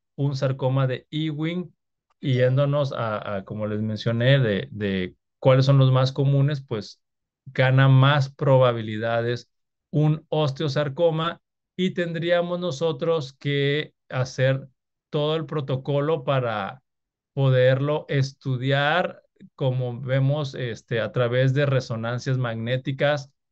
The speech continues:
que nos van a dar más pauta. Inclusive pudiéramos nosotros, este, proponer hacer, eh, algunas biopsias para tener el diagnóstico específico.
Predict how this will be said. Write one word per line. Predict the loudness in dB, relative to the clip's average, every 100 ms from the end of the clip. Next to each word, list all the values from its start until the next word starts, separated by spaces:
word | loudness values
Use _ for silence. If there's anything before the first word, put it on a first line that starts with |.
| _
que | -2
nos | -2 0
van | 0 0
a |
dar | 0 0 -2
más | -2 -2 0 0 -2 -6
pauta. | -4 -2 -4 -4 -4 -6 _ _ _ -4
Inclusive | -2 0 -2 -4 -4 -6 -2 2 2 0 -6 _
pudiéramos | -4 -2 0 0 0 -4 -6 -6
nosotros, | -6 -4 -4 -2 -2 -2 -6 _ _ _ _ -8
este, | -4 -4 -4 -4 -2 -2
proponer | -2 -4 -2 -2 -2 0 0
hacer, | 0 -2 -2 -4 -4 -10 _ -10
eh, | -6
algunas | -4 -4 -6 -4 -2 -4 -4
biopsias | -2 -2 -4 -2 0 0 -6 _ _ _ _ _
para | -4 -2 -2 -2 -2 -4 _ _ _ _ _ _ _
tener | -2 -2 0 0 0 -2 -8
el | -2 -2 -2 -2
diagnóstico | -2 -2 -6 -8 -10 -10 -4 2 2 0 0
específico. | 4 4 2 -6 -10 -10 -14 -18 -20 -20 -20 _